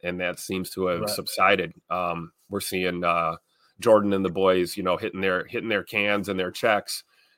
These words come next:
Speaker 1: and their reads. But then on defense, you're right. We get a call,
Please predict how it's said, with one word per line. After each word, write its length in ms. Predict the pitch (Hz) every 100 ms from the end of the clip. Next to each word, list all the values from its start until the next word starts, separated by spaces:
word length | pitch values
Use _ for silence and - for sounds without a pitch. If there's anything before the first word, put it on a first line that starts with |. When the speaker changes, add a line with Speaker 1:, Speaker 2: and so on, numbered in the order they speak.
| _
Speaker 1:
and 140 | 98 92
their 160 | 90
reads. 520 | 98 123 98 90 - - _ _ -
But 120 | 107
then 140 | 117
on 160 | 107 98
defense, 480 | 123 170 107 98 110
you're 100 | 101
right. 200 | 127 87
We 100 | 101
get 160 | 107
a 40 | 95
call, 480 | 117 110 113 117